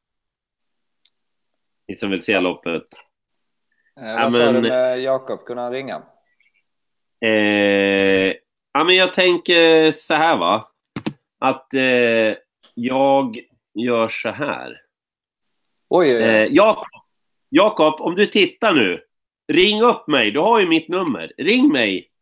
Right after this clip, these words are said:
Speaker 1: eh, på en gång så slipper jag leta upp ditt nummer. Ja,
Speaker 2: Det
Speaker 1: men
Speaker 2: smatt-, det smattrar till i chatten här i alla fall. Det är många som håller på Jakob. Ja, ja, alltså, har man inte sett det här så förstår man ju inte. Men det är, det är, det är sjukt häftigt att han liksom kontaktar oss. Och,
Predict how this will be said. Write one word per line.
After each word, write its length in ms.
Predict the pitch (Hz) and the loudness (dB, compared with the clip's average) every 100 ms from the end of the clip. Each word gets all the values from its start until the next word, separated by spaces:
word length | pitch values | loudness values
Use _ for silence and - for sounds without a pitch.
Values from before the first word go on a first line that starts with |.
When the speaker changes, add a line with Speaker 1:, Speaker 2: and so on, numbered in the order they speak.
| _ _ _ _ | _ _ _ _
Speaker 1:
eh, 580 | 113 113 110 104 101 98 | -6 -4 -2 -4 -4 -6
på 120 | 95 156 | -2 0
en 220 | 151 147 | 0 0
gång 260 | 147 117 | -2 -2
så 140 | - 127 | -8 -6
slipper 240 | 139 139 | -6 -2
jag 100 | 139 | -2
leta 240 | 135 131 131 | 0 -2 -4
upp 180 | 120 | -4
ditt 260 | - 139 - | -4 -4 -6
nummer. 400 | 87 76 69 64 _ _ - _ - | -10 -10 -12 -16 _ _ -20 _ -4
Ja, 80 | 139 | 0
Speaker 2:
Det 60 | |
Speaker 1:
men 80 | 147 | 2
Speaker 2:
smatt-, 340 | 147 143 - | 2 0 -4
det 140 | 156 139 | -4 -4
smattrar 340 | 160 147 156 | -2 -2 -2
till 240 | 147 160 147 | -4 -4 -6
i 60 | |
chatten 400 | 139 160 - 131 | -2 -2 -2 -6
här 100 | 113 | -2
i 40 | 110 | 0
alla 140 | 110 | -2
fall. 140 | 123 | -4
Det 60 | 123 | -6
är 40 | |
många 280 | 135 151 143 | -6 -4 -6
som 140 | 123 135 | -6 -10
håller 320 | 147 131 120 | -8 -8 -12
på 160 | 123 | -14
Jakob. 400 | 123 123 131 104 - | -8 -8 -8 -20 -8
Ja, 100 | 131 | -2
ja, 260 | 135 135 | 0 -2
alltså, 220 | 139 151 147 _ _ _ _ _ _ _ _ _ _ | -6 -10 -16 _ _ _ _ _ _ _ _ _ _
har 200 | 151 170 | -8 -6
man 80 | 175 | -4
inte 120 | 175 | -8
sett 360 | - 185 151 - | -6 -8 -8 -8
det 80 | |
här 200 | 147 147 | -4 -4
så 140 | 139 139 | -4 -12
förstår 380 | 139 - 143 127 | -12 -4 -4 -4
man 100 | 135 | -10
ju 40 | |
inte. 140 | 135 | -12
Men 140 | 131 143 | -12 -8
det 80 | 156 | -6
är, 280 | 143 143 143 | -4 -6 -6
det 100 | 151 | -8
är, 360 | 160 151 147 | -4 -6 -8
det 160 | 151 156 | -12 -12
är 40 | |
sjukt 320 | 147 185 151 | -6 -6 -4
häftigt 440 | 170 175 - 107 - | -6 -6 -8 -16 -8
att 180 | 123 - | -8 -6
han 380 | 147 135 131 127 _ _ _ - | -6 -6 -10 _ _ _ _ -16
liksom 240 | 131 123 | -16 -14
kontaktar 520 | 139 135 180 180 165 | -14 -2 -2 -2 -6
oss. 260 | 165 160 - | -6 -6 -6
Och, 440 | 143 135 135 - | -4 -2 -2 -6